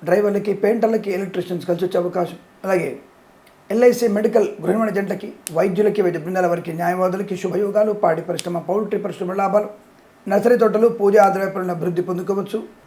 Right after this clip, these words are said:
ప్రభుత్వ ఉద్యోగస్తులకి ప్రమోషన్, ఇంక్రిమెంట్ ఖాయం, అనుకున్న చోటికి బదిలీలు కూడా పొందుకోవచ్చు, విదేశాలకు వెళ్లే నిమిత్తమే మీ ప్రయత్నాలు చాలా మంచి ప్రయోజనాన్ని కలిగిస్తాయి. తప్పకుండా ఉద్యోగంలో అభివృద్ధి పొందుకోవచ్చు. ముఖ్యంగా తల్లిదండ్రుల యొక్క సౌఖ్యం బాగా ఉంటుంది. ఆనందయోగం, ఐశ్వర్యం,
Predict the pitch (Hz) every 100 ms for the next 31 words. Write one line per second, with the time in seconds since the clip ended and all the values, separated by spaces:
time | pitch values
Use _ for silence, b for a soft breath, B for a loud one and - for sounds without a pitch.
0 | - 185 208 - 214 165 208 208 - 220
1 | 214 277 - - 196 214 202 208 185 185
2 | 185 185 185 180 175 214 269 B B -
3 | 220 220 214 202 180 156 160 156 160 185
4 | 170 170 170 170 175 196 202 262 B B
5 | B 135 170 233 269 247 240 208 208 208
6 | 196 196 196 202 196 185 180 180 180 185
7 | 160 - - _ - 139 180 175 233 240
8 | - 170 165 160 151 151 156 - 208 302
9 | - _ _ 170 170 175 156 143 180 180
10 | 202 - 160 196 190 170 160 160 143 131
11 | - _ _ 139 233 233 175 156 - 180
12 | 226 262 240 226 196 - 214 - 202 170
13 | 147 139 139 127 117 - - 165 151 147
14 | 143 139 156 160 170 147 151